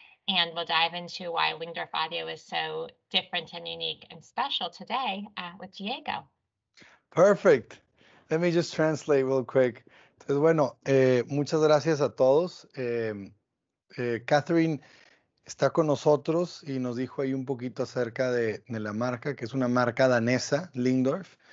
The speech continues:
Speaker 2: y que principalmente en, en los países, bueno, en, en, en, en Dinamarca hay muchísimas marcas de, de, de diferentes de audio, y una de ellas es la que,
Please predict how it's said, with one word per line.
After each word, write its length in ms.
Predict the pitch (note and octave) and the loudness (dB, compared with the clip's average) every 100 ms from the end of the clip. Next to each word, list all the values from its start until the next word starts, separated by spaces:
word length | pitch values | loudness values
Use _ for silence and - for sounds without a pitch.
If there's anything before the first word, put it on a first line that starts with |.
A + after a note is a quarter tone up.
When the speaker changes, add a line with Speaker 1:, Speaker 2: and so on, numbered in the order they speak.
| - - - _ | -20 -20 -20 _
Speaker 2:
y 120 | C3+ | -8
que 600 | B2 - B2+ B2+ B2 A#2+ A#2+ | -2 2 6 6 6 4 2
principalmente 1300 | C#3+ C3 B2 A#2 D3 D3 D3+ C#3 D#3 D3+ C#3+ A#2+ - - | 0 0 0 4 4 6 2 2 4 6 6 4 -4 -10
en, 480 | B2 A#2+ A#2 A2+ - | -6 -4 -4 -6 -6
en 140 | A#2+ | -8
los 120 | A#2 | -8
países, 920 | - B2+ B2 A#2+ C3+ C#3 A2+ - - - _ | -2 0 2 2 4 4 4 -2 -14 -20 _
bueno, 580 | - A2+ A#2 B2 A#2+ G2 | -20 -12 -6 -4 -4 -6
en, 160 | G2+ F#2 | -10 -12
en, 200 | A#2 G#2 | -12 -10
en, 460 | A2+ G2+ G2 F#2 F2 _ _ _ - _ | -10 -10 -10 -10 -14 _ _ _ -20 _
en 140 | A#2 | -2
Dinamarca 760 | A#2 A#2+ A#2+ C#3 C#3+ - A#2 A2+ | 2 2 4 4 4 2 0 -2
hay 100 | A#2 | -8
muchísimas 540 | A#2+ A#2 B2 B2+ A#2 | -10 -10 -10 -6 -6
marcas 460 | G2+ A2 G#2+ A2+ G2 | -6 -8 -8 -8 -6
de, 180 | G2 F2 - | -10 -12 -16
de, 480 | G2+ F#2 F2+ F2 - - | -18 -16 -16 -18 -20 -20
de 100 | G2+ | -18
diferentes 640 | F#2+ - G2+ G2 A2 G2+ | -16 -10 -10 -8 -8 -4
de 100 | A2 | 0
audio, 440 | A2+ A#2+ A2+ B2 - | 4 4 2 0 -6
y 80 | A2 | -6
una 240 | A#2 B2 | -2 0
de 100 | A#2 | 2
ellas 420 | A#2 A#2+ A#2 A#2 _ - - _ _ | 4 2 2 -4 _ -20 -20 _ _
es 160 | B2 | -4
la 220 | A#2 A#2+ | 0 0
que, 420 | A#2+ A2 G2+ F#2+ | 0 0 0 -2